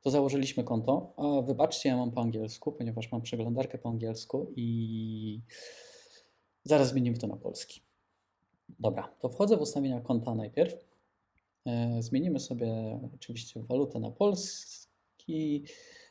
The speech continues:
e, język na polski, company name, no to wprowadzę moje dane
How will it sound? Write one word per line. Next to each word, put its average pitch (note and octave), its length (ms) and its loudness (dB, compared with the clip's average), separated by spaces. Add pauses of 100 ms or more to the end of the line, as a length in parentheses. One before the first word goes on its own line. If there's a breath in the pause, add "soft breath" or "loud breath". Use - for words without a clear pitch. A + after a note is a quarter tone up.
(160 loud breath)
e, A#2 800 0
język A#2 520 0
na A2+ 120 -4
polski, E3+ 720 4
company B2 480 0
name, A#2+ 280 2
no A#2 160 2
to A#2 120 -8
wprowadzę A2+ 560 -6
moje A2 300 -4
dane G#2+ 400 -4